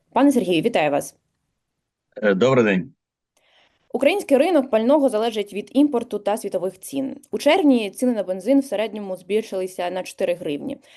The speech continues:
Speaker 1: Чи варто очікувати зростання цін, на який відсоток і які світові тенденції це визначають?
Speaker 2: Ну, насправді ми вже пройшли той пік. Е, був він зумовлений всім відомими подіями на Близькому Сході,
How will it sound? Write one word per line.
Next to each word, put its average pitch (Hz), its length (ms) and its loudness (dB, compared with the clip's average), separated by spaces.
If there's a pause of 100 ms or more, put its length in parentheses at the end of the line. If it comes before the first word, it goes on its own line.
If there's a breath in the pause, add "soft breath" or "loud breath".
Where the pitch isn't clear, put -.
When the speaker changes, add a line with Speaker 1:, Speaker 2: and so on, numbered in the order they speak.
(120)
Speaker 1:
Чи - 160 -2
варто 339 300 2
очікувати 254 520 -2
зростання 208 540 -4
цін, 285 300 -4
на 202 180 -2
який 196 260 -4
відсоток 226 640 -4
і 214 80 -8
які 208 280 -2
світові 220 340 -6
тенденції 208 580 -2
це 185 180 -4
визначають? 160 640 -8 (1900)
Speaker 2:
Ну, 160 60 2
насправді 139 480 2
ми 135 120 4
вже 110 180 2
пройшли 120 580 2
той 110 220 0
пік. 185 380 -4
Е, 110 320 0
був 113 260 -4
він 113 200 -4
зумовлений 113 640 -4
всім 110 260 -6
відомими 107 480 -6
подіями 101 640 -4
на 98 120 -4
Близькому 101 480 -4
Сході, 123 540 -4